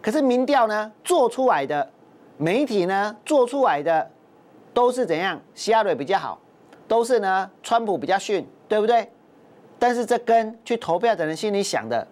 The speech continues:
不一样哦。那么同样在两千零四年的时候，又是陈水扁当选。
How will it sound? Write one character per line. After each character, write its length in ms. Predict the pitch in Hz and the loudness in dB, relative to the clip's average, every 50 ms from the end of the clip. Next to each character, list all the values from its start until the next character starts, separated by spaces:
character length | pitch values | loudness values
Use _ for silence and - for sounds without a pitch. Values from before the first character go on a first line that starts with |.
| - | -4
不 120 | - 196 180 | 0 0 2
一 80 | 180 | 2
样 160 | 196 190 170 | 2 2 2
哦。 180 | 160 156 156 151 - _ _ _ - _ - - - - - - - - - - | 2 0 -2 -4 -10 _ _ _ -20 _ -20 -20 -20 -20 -20 -20 -20 -20 -12 -4
那 100 | - 277 | 0 0
么 160 | 285 277 233 - - | 2 2 0 -2 -6
同 200 | - - 202 240 | -6 -4 -2 0
样 180 | 269 254 220 | 0 0 0
在 100 | 190 220 233 | 2 0 2
两 200 | 202 180 151 156 | 2 0 0 0
千 180 | - 214 214 | -2 -2 -2
零 160 | 208 180 170 175 | 0 -2 -4 -4
四 280 | - - - 233 220 | -6 -4 -2 0 0
年 180 | 175 156 139 135 | 2 2 0 0
的 80 | 143 | -2
时 180 | 139 - - 151 | -2 -2 0 2
候， 200 | 165 156 - - - _ _ _ _ - - - - - - - - - - - - - - - - - - - | 2 2 2 -2 -8 _ _ _ _ -20 -20 -20 -20 -20 -20 -20 -20 -20 -20 -20 -20 -20 -20 -20 -20 -12 -4 0
又 180 | - 285 262 | 2 2 4
是 120 | 247 277 254 | 4 2 0
陈 200 | - 202 175 180 | 2 0 0 2
水 100 | 202 202 | 2 2
扁 180 | 185 151 110 110 - _ - | 2 0 -2 -4 -10 _ -2
当 160 | 220 185 160 | 0 0 0
选。 120 | 135 - | -2 -10